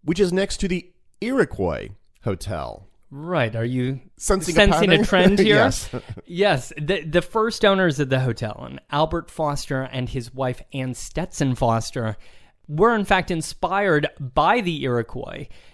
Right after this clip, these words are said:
Speaker 2: and thus named their hotel for a Native American tribe as well. And according to Kevin Fitzpatrick, in his book, The Algonquin Round Table, owner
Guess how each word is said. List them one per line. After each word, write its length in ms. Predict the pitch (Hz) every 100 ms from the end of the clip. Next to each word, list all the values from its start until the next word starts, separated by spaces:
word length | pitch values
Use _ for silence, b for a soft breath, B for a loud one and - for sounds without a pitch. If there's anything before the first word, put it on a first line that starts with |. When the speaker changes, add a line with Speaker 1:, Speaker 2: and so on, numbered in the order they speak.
| b -
Speaker 2:
and 200 | 151 151
thus 240 | 175 175
named 400 | 180 175 135 131
their 240 | 156 254
hotel 440 | 190 139 131 113 -
for 200 | - 175
a 40 |
Native 320 | 156 160 160
American 420 | 156 151 139 156 135
tribe 300 | 151 127 120
as 160 | 117 156
well. 420 | 180 160 135 131 B B B 147
And 120 | 160
according 600 | 160 - 214 220 240 226
to 160 | -
Kevin 340 | 175 202 170 160
Fitzpatrick, 800 | 147 131 - 110 90 175 - -
in 120 | 143
his 240 | 135 135 117
book, 400 | 120 151 160 160 147
The 160 | 147
Algonquin 600 | 143 143 147 143 151 127
Round 340 | 127 131 135 131
Table, 420 | 135 117 135 156 b b b b b _
owner 360 | 170 214 214